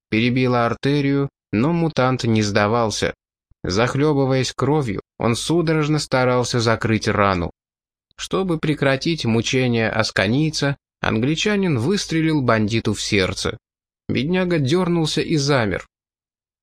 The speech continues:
Не упуская из виду Саттона, Декриньян медленно полз по крыше. Очень скоро маркиз понял преимущество своего положения. Нападения сверху налетчики не ожидали,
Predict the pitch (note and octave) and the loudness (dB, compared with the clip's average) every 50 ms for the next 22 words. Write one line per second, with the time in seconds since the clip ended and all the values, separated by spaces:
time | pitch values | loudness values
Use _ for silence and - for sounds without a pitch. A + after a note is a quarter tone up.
0 | _ _ _ _ - G2 G2 A2+ B2+ B2+ - C#3+ C#3 - - - D3+ D3+ D3+ D3 | _ _ _ _ -2 0 2 2 2 0 0 -2 -4 -4 -2 -2 0 0 0 0
1 | C#3+ - - C3+ A#2+ A#2+ A#2 A#2+ B2 A#2+ A#2 A#2 A2+ - - B2+ C3 C#3+ - - | -2 -2 -2 -2 -2 -2 -2 -2 -2 0 0 -2 -2 -2 -2 -2 -2 -2 -2 -2
2 | C#3 C#3 C#3+ C#3 C#3 - _ _ _ _ _ - G2 B2 A#2+ - C3 C3 C3 B2 | -2 0 0 -2 -2 -6 _ _ _ _ _ -4 -4 -2 -2 0 0 0 2 0
3 | A#2 C3 D3 D#3 D#3+ D#3 C#3 B2+ C3 C#3+ C#3 C3+ C3+ C3+ C#3 C#3 C3+ - - A#2+ | 0 0 0 0 0 0 0 2 2 0 0 0 0 0 0 0 -2 -2 -2 0
4 | A2+ A2+ A2 - - - A2+ G#2+ - - G#2 G2+ F#2 F2 - - D#2 - - - | 0 0 0 -2 -2 0 0 0 0 0 -2 0 -2 -2 -4 -4 -4 -6 -6 -10
5 | _ _ _ _ _ _ _ _ - G#2+ A2+ A2 - A#2 G#2+ G#2 - - - E3 | _ _ _ _ _ _ _ _ -2 0 0 0 0 0 0 -2 -2 -4 -2 -2
6 | E3+ C#3 G#2 G2 F#2+ G2 G#2 A2+ A#2 - C3+ B2+ - - - - F#3+ G3 F#3 D3 | 0 0 0 0 0 2 2 0 0 -2 -2 -4 -4 -6 -4 -2 0 0 2 2
7 | A2 G2+ - - G#2+ A2+ A#2 A#2 A2+ A2+ G#2+ - - G2+ - - F#2 G2+ - - | 0 0 0 0 0 0 2 2 0 0 0 -2 -4 -4 -4 -2 -2 -2 -2 0
8 | A2 G#2+ A2 A2 A2 G#2 - A2 G#2+ A2 A2+ A#2 A2 A2+ A2 G#2 F#2+ F2+ F#2 - | 0 2 2 2 2 0 2 2 2 2 2 2 2 2 0 0 0 0 -2 -4
9 | - - - _ _ _ _ _ _ - - - - F2+ - - E2+ F#2 G#2 C3+ | -4 -8 -12 _ _ _ _ _ _ -16 -10 -4 -4 -4 0 0 0 0 2 0
10 | F3 F#3 F3+ F3 E3+ D#3+ D#3 - - A#2+ C3+ E3 E3 D#3 - D#3 D3+ C#3+ C3 A#2+ | 0 0 0 0 0 -2 -2 -2 -2 -2 -2 -2 -2 -2 -2 0 0 0 2 0
11 | A#2 C3 C#3 - - C3 B2 - B2+ B2 B2 A#2+ A#2 A2 G#2+ A2+ G#2+ G2+ A#2 A2+ | 0 0 -2 -2 -4 -4 -2 0 0 0 2 2 0 0 0 -2 0 0 2 2
12 | A2 G#2 F#2+ E2+ | 2 0 -2 -4